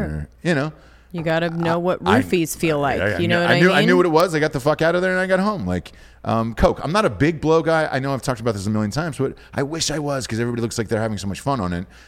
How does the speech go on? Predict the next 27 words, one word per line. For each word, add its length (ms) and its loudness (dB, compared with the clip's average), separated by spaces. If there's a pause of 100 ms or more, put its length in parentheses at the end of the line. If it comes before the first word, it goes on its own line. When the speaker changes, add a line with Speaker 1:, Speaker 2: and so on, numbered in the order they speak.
(180)
Speaker 1:
Uh, 320 -2
it 60 -4
just 200 -6
doesn't 260 0
do 140 -2 (220)
shit 260 -6
for 80 -2
my 160 -2
personality, 720 -4
and 240 -8 (840)
I'm 80 -2
not 160 -2
that 120 -6
great 160 -2
of 80 -6
a 60 -6
person. 380 -12
So, 260 0 (420)
on 140 -2
it. 80 -12 (840)
Uh, 360 0
wish, 280 0
I 40 -4
wish 220 -2
I 40 -2
was 340 -6
'cause 180 -14